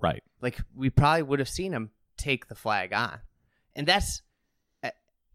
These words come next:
Speaker 2: there's a feel, and maybe that's what makes the winners and what makes the guys that, that constantly come up short.
Speaker 1: Yeah, it was, it was a, it was a beautiful win.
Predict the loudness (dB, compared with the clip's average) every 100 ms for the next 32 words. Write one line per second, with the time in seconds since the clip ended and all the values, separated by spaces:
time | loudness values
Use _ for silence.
0 | _ _ _ _ _ _ _ _ _ _
1 | _ _ _ _ _ _ _ 2 4 4
2 | 2 0 2 4 4 2 0 0 2 2
3 | 4 4 0 -8 0 0 0 -4 -4 -4
4 | -4 -10 -8 -6 -2 -2 -2 -4 -6 -6
5 | -8 -10 -8 -4 -4 -4 -10 -10 -12 -2
6 | 0 0 -4 -8 -8 -8 _ _ _ _
7 | _ _ -6 -6 _ _ _ 0 0 -4
8 | -10 -12 -8 -8 -8 -10 -8 -6 -8 -14
9 | _ _ -2 2 4 4 4 4 4 2
10 | 0 0 0 -4 -4 0 2 0 4 2
11 | 2 -4 -10